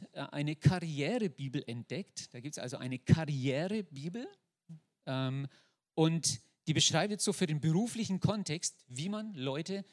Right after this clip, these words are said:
wie man in Leuten, in, also in, in Arbeitnehmern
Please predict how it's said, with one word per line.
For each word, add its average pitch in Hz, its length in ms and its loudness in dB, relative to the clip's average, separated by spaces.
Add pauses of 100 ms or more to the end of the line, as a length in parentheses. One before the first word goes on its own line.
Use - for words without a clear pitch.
(100)
wie 160 100 -2
man 185 120 -2
in 143 160 -4
Leuten, 165 500 -4 (360)
in, 123 420 -6
also 113 200 -6
in, 110 300 -8
in 110 260 -10
Arbeitnehmern 160 1040 0